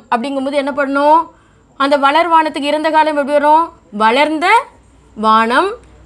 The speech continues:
வளர்-, இது வந்து என்னது? வளரும் வானம்,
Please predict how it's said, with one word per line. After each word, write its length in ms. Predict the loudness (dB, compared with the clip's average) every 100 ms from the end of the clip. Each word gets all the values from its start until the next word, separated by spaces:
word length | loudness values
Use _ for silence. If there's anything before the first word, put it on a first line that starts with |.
| -12 0
வளர்-, 400 | 0 2 -2 -4
இது 180 | -4 -2
வந்து 200 | -2 -2
என்னது? 220 | 0 0
வளரும் 540 | 2 2 0 0 -2 -6 _ _
வானம், 480 | -2 -2 0 -2